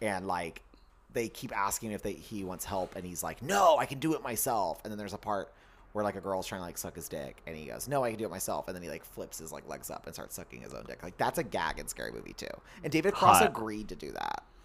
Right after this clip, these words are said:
Speaker 2: David Cross has agreed to do a lot of things, and he later goes on and bitches about them, like how he was like, "Ugh,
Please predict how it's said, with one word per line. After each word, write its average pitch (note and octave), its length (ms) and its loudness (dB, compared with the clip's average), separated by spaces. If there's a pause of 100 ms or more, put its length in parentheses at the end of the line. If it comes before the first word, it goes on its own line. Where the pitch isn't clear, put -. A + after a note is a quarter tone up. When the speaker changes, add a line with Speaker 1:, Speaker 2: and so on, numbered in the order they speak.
(360)
Speaker 2:
David C4 220 12
Cross D4 160 12
has G3+ 80 4
agreed A#2+ 200 10
to A2+ 60 4
do A2+ 140 12
a - 20 12
lot G2+ 240 10
of G#2+ 80 4
things, G#2 320 4
and G#2+ 100 6
he A2 140 6
later G#2 320 6
goes G#2 240 4
on G2 80 2
and G2 100 0
bitches G#2 240 0
about G#2 280 6
them, A2 120 6
like G#2 160 2
how G2+ 180 4
he G2 180 2
was G#2 160 0
like, F#2 200 2
"Ugh, D3+ 320 8